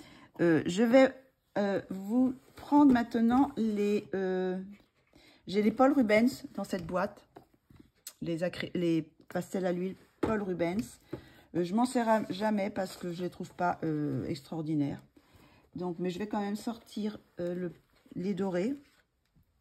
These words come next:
Alors, je pense que ça, c'en est un. Qu'est-ce qu'il y a marqué dessus ? Gold orange. Alors, on va, vous voyez, c'est, euh,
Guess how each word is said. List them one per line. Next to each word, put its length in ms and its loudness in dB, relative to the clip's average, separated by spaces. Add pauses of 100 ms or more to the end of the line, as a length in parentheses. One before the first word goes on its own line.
(280)
Alors, 140 -6
je 80 -14
pense 200 -8
que 80 -8
ça, 140 -6
c'en 200 -4
est 140 2
un. 180 0 (1000)
Qu'est-ce 140 -8
qu'il 100 -6
y 20 0
a 40 0
marqué 320 -4
dessus ? 200 -6
Gold 460 2 (160)
orange. 560 2 (720)
Alors, 240 0
on 60 0
va, 180 -4 (1500)
vous 60 0
voyez, 180 0
c'est, 240 -2
euh, 140 -4